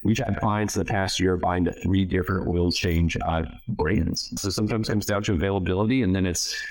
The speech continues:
you know, what's i-, in your market? Where are those good spots that are being underserved? And so, yeah, I, I won't focus on just one here. I'll just touch on all three as a,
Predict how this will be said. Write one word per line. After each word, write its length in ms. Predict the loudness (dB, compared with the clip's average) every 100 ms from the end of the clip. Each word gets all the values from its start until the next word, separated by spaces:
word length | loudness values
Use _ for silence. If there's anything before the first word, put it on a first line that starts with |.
| -4
you 80 | 0
know, 40 |
what's 560 | 2 2 0 -2 -6 -4
i-, 40 | -2
in 560 | -2 -2 -4 0 2
your 100 | 2
market? 580 | 2 0 0 -2 -2 -2
Where 300 | 0 0 0
are 140 | 0
those 180 | 0 0
good 220 | 0 0
spots 380 | 0 -2 -2 0
that 100 | 0
are 40 | 2
being 180 | 2
underserved? 640 | 2 2 0 0 0 0 0
And 100 | 0
so, 260 | 0 0 -2 -4 0
yeah, 180 | 0
I, 100 | 0
I 100 | 0
won't 300 | 2 2 2
focus 220 | 0 -2 0
on 140 | 0
just 200 | 0 0
one 120 | 2
here. 220 | 2 2 2
I'll 100 | 0
just 160 | 0
touch 200 | -2 0
on 100 | 0
all 320 | 2 2 0 0
three 400 | 0 2 2 2
as 320 | 0 0 0
a, 300 | 2 2